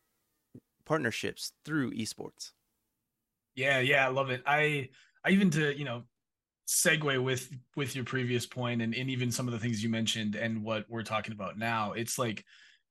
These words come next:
Speaker 2: it's so cool. I don't think anything like gaming, I, I like to think of myself as a creative person, and I don't think there's ways to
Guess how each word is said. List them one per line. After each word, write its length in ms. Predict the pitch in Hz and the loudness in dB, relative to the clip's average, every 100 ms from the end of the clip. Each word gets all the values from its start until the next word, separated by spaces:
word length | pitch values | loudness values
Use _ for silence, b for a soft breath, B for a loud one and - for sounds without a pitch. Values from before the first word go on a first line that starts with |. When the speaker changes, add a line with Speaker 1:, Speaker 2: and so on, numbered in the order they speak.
| _ - | _ 0
Speaker 2:
it's 140 | 156 - | 4 6
so 180 | 175 175 | 6 4
cool. 760 | - 156 151 143 135 127 123 - | 4 4 6 6 4 0 -2 0
I 100 | 143 | 4
don't 160 | 180 | 4
think 200 | 180 175 | 4 2
anything 340 | 147 139 135 147 | 2 -2 -4 -2
like 160 | 123 | -2
gaming, 480 | 113 113 120 131 135 - | -2 -2 0 -2 -4 -4
I, 400 | - 123 117 113 - | 0 2 2 0 2
I 120 | 151 | 4
like 140 | 160 | 4
to 60 | 143 | 2
think 140 | 135 | -2
of 60 | 135 | -2
myself 320 | 127 139 131 | -2 -2 -2
as 100 | 147 | -4
a 40 | 139 | -2
creative 300 | 160 156 - | 0 -2 -2
person, 300 | 160 - 147 | -2 -2 -2
and 120 | 127 | 0
I 140 | 127 139 | 2 2
don't 180 | 156 147 | 2 -2
think 200 | 135 127 | -8 -4
there's 240 | 131 120 | -2 -2
ways 380 | 113 117 117 113 | 0 0 0 -2
to 600 | - - 117 113 107 107 | -4 -2 0 -2 -2 -6